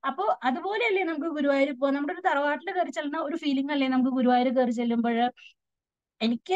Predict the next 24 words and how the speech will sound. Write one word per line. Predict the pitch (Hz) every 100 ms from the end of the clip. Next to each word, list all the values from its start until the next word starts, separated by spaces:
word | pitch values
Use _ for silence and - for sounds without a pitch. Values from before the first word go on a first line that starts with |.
| 740
അങ്ങനെയാണ് | 294 269 269 262 254
feel | 254 208
ചെയ്യാറുള്ളത് | 202 202 202 190
കേട്ടോ. | 180 175 160 - _ _ -
അതായത് | 240 294 330 294
എന്നെ | 277 269 330 403
കാത്ത് | 381 311 -
അവിടെ | 339 339 359 -
ആരോ | 254 262 359
ഇരിക്കുന്നുണ്ട്, | 339 254 - 359 415 311 226 -
അയാളെ | 208 233 269 370
കാണാനാണ് | 381 311 294 294 277
ഞാൻ | 254 240
പോവാറുള്ളത്, | 226 220 220 202 196 180
അല്ലാതെ | 208 233 262 330 349 269
ഭഗവാനെ | 254 294 330 370
കാണാനല്ല | 440 311 285 285 226 226
പോവാറുള്ളത്. | 247 202 185 175 175 - _ _ -
അപ്പൊ | 254 349
ആ | 339 392
ഒരു | 453 453
ക്യൂരിയോസിറ്റി, | 370 339 294 285 277 269
നാട്ടിൽ | 247 254 370 _
പോയി | 349 339 359